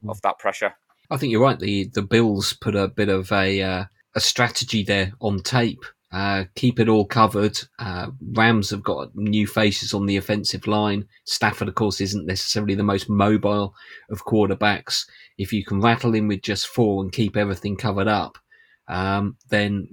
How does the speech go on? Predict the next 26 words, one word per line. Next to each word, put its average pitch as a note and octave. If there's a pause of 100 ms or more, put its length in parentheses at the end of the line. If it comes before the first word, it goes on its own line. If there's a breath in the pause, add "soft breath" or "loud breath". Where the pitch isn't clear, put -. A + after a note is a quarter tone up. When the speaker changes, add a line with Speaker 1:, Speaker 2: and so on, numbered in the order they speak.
Speaker 1:
then A2
you're G#2
gonna G#2+
stifle A#2+
them. F#2
And, G2
of F#2+
course, G#2
you're G2
gonna G#2+
force A2+
Stafford G#2
into, G#2
hopefully, G2+ (280 soft breath)
throwing G2+
some G#2
of G2+
those G2
interceptions. F#2 (380 loud breath)
Um, G2+
and G2
certainly A2+
if G2
you F2+
can G#2
keep A#2